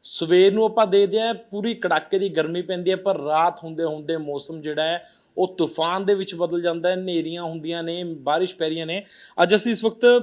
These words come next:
ਪੰਜਾਬ ਮੌਸਮ ਵਿਭਾਗ ਦੇ ਵਿੱਚ ਖੜੇ ਹਾਂ। ਸਾਡੇ ਨਾਲ ਸੁਰਿੰਦਰ ਪੌਲ ਜੀ ਮੌਜੂਦ ਨੇ, ਅਹ, ਜੋ ਡਾਇਰੈਕਟਰ ਨੇ। ਸਰ, ਕਿਸ, ਅਹ, ਜੋ ਲਗਾਤਾਰ ਸਰ ਮੌਸਮ ਬਦਲ ਰਿਹਾ, ਕਿਆ ਕਹਿਣਾ ਚਾਹੋਗੇ ਉਸ ਦੇ ਉੱਤੇ? ਕਿਆ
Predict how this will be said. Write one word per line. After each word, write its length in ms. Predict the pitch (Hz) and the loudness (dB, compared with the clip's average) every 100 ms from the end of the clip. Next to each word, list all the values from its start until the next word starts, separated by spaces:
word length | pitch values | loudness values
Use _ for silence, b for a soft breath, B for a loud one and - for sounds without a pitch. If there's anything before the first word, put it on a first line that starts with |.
| 240 | 2
ਪੰਜਾਬ 500 | 214 170 151 165 190 | -2 -2 2 4 2
ਮੌਸਮ 380 | 185 170 165 190 | 0 -4 -4 -6
ਵਿਭਾਗ 380 | 185 180 175 160 | -4 0 0 0
ਦੇ 80 | 170 | -4
ਵਿੱਚ 160 | 165 | -4
ਖੜੇ 180 | 160 160 | -2 0
ਹਾਂ। 80 | 180 | -2
ਸਾਡੇ 200 | 180 165 | -2 -4
ਨਾਲ 160 | 170 175 | -4 -6
ਸੁਰਿੰਦਰ 340 | 165 156 170 | -6 -6 -6
ਪੌਲ 240 | 165 160 | -4 -4
ਜੀ 100 | 156 | -4
ਮੌਜੂਦ 260 | 165 151 151 | -6 -6 -6
ਨੇ, 160 | 160 170 | -10 -10
ਅਹ, 640 | - - - - 175 175 | -16 -20 -12 0 2 2
ਜੋ 160 | 165 165 | 0 -2
ਡਾਇਰੈਕਟਰ 380 | 143 143 - | -2 -2 -4
ਨੇ। 220 | 180 180 190 | -8 -8 -4
ਸਰ, 200 | 214 196 | -4 -4
ਕਿਸ, 400 | 220 196 - 190 | -4 -6 -6 -2
ਅਹ, 360 | 196 196 196 | 2 2 0
ਜੋ 380 | 170 147 208 - | -4 -4 -6 -4
ਲਗਾਤਾਰ 540 | 165 151 175 180 175 175 | -4 -2 -2 -2 -2 -2
ਸਰ 160 | 202 | -4
ਮੌਸਮ 480 | 190 139 131 170 165 | -4 -6 -6 -6 -4
ਬਦਲ 200 | 151 151 | -6 -4
ਰਿਹਾ, 120 | 165 | -4
ਕਿਆ 200 | 165 170 | -4 -4
ਕਹਿਣਾ 200 | 170 151 | -4 -6
ਚਾਹੋਗੇ 280 | 143 131 135 | -6 -8 -8
ਉਸ 120 | 131 | -8
ਦੇ 60 | 143 | -8
ਉੱਤੇ? 220 | 135 160 | -10 -10
ਕਿਆ 360 | 147 165 175 | -4 -2 -2